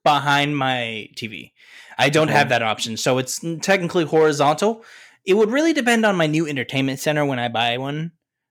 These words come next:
Speaker 2: Mm-hmm.
Speaker 1: Most likely it will be horizontal, but I would prefer vertical for both my systems, 'cause it does seem that it's,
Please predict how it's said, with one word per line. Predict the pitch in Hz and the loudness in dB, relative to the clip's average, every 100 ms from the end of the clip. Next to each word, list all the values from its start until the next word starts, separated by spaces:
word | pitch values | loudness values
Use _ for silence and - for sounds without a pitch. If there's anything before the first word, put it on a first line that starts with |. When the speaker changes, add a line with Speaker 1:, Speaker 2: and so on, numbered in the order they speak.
| _ | _
Speaker 2:
Mm-hmm. | 135 135 120 | -10 -6 -2
Speaker 1:
Most | 185 208 208 | 2 2 4
likely | 190 175 175 170 160 | 2 2 2 2 4
it | |
will | 156 | 2
be | 151 147 | 2 0
horizontal, | 135 143 135 127 123 131 | 2 2 2 0 -2 0
but | 131 | 2
I | 139 151 | 4 4
would | 180 180 | 2 0
prefer | - 160 - - 160 156 147 139 101 | -8 -10 -12 -2 2 4 4 2 -2
vertical | 127 135 131 127 - 110 101 | -6 2 2 2 -4 -8 -8
for | - | -10
both | 117 127 - | -6 -6 -6
my | 110 | -10
systems, | 107 107 - - - | -8 -8 -12 -10 -6
'cause | 139 | -4
it | 143 | -2
does | 143 214 214 | 2 2 2
seem | 196 175 | -2 0
that | 151 147 131 | 2 2 2
it's, | 143 | -2